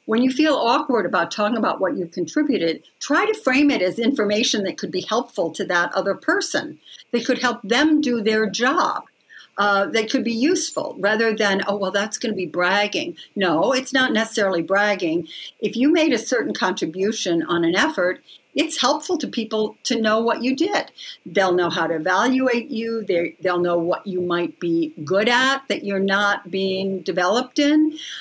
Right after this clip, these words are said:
Um, they'll know who, who, who helped you.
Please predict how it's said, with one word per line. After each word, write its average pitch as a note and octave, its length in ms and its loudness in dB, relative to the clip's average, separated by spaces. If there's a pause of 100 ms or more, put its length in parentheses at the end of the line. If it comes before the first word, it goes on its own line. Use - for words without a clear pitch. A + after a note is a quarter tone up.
(180)
Um, F3+ 500 0
they'll G3+ 260 2
know G3 460 2
who, G3 480 -2 (160)
who, G#3+ 260 -4 (320)
who B3 140 -4
helped D#4 320 0
you. D#3+ 160 -2